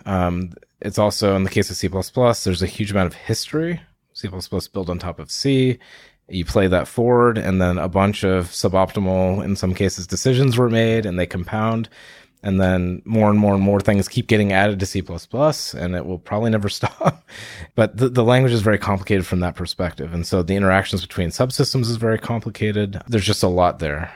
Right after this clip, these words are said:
And when you talk about the front end, one of the major challenges, which Clang, as a, a project, the, the C, C plus plus compiler that I built, I and many people built, um,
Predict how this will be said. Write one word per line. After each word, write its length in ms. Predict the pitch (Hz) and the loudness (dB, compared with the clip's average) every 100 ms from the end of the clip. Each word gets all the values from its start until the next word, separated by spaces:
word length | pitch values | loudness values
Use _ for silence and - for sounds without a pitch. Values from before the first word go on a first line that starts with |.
| - | -6
And 360 | 92 87 82 | -2 0 -2
when 600 | 85 101 95 90 90 - - | -4 0 2 2 0 -6 -8
you 100 | 92 | -4
talk 240 | 107 101 | -2 0
about 220 | 95 87 90 | 2 0 0
the 60 | |
front 260 | - 120 120 | 0 2 4
end, 200 | 87 90 | 2 2
one 120 | 90 | 2
of 40 | |
the 60 | 92 | 4
major 260 | 101 107 101 | 4 2 0
challenges, 540 | 107 101 87 87 - | 2 2 2 0 0
which 320 | 90 - - _ | -2 -4 -12 _
Clang, 460 | - 98 90 92 - | 0 2 2 0 -2
as 240 | 92 92 | -2 -2
a, 100 | - 90 | -4 -2
a 40 | |
project, 500 | 101 90 87 85 - _ 95 | 2 2 2 0 -2 _ -2
the, 140 | 87 | -2
the 140 | 85 | -2
C, 240 | 87 98 90 | 0 2 2
C 140 | - | 0
plus 180 | 82 85 | -4 -4
plus 240 | - 87 | -2 -4
compiler 400 | - 87 85 80 | -4 -2 -2 -2
that 140 | 80 80 | -2 -4
I 40 | |
built, 260 | 80 78 - - - - - _ - | -4 -6 -6 -16 -20 -20 -20 _ 0
I 140 | 85 | 2
and 140 | 85 | 4
many 160 | 85 82 | 4 2
people 300 | 92 82 78 | 0 -2 -2
built, 260 | 80 80 - | -2 -2 -4
um, 440 | 87 87 80 73 | 0 2 2 -2